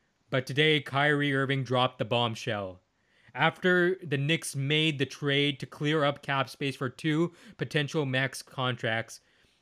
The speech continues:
Kyrie Irving, when asked about his free agency, instead of detracting from the question or, uh, avoiding the question or answering the question in a smart manner,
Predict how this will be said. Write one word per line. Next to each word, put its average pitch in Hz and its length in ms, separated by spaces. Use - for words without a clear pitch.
Kyrie 165 340
Irving, 156 320
when 143 160
asked 151 300
about 151 160
his 139 100
free 143 240
agency, 139 400
instead 156 360
of 175 180
detracting 170 560
from 139 200
the 120 80
question 147 440
or, 139 360
uh, 143 220
avoiding 160 400
the 143 80
question 143 300
or 143 100
answering 175 480
the 165 80
question 165 380
in 143 80
a 135 80
smart 147 420
manner, 135 480